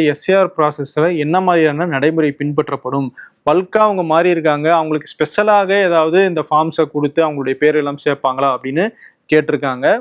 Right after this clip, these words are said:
உண்மையாவே நல்ல கேள்விதான், நிறைய பேருக்கு தெரியாத கேள்வி. இன்ஃபேக்ட் தேர்தல் ஆணையத்துக்கிட்டே இதுக்கு சரியான ஒரு பதில் இல்ல. அரசாங்கம் விரும்பினால் அந்த மாற்றப்பட்ட மக்களுடைய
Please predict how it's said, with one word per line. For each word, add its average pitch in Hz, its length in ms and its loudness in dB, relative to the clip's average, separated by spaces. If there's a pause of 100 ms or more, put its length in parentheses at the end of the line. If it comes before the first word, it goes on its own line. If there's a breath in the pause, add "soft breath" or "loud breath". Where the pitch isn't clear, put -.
உண்மையாவே 151 480 0
நல்ல 139 300 0
கேள்விதான், 143 600 0
நிறைய 143 240 -2
பேருக்கு 156 280 0
தெரியாத 156 380 2
கேள்வி. 135 400 -2
இன்ஃபேக்ட் 160 440 -4
தேர்தல் 196 340 2
ஆணையத்துக்கிட்டே 151 540 -2 (120)
இதுக்கு 143 320 -4
சரியான 170 460 0
ஒரு 156 160 0
பதில் 139 320 -2
இல்ல. 139 200 0 (580 loud breath)
அரசாங்கம் 185 680 0
விரும்பினால் 160 600 2 (320 soft breath)
அந்த 180 340 0 (120)
மாற்றப்பட்ட 175 640 -2
மக்களுடைய 151 680 0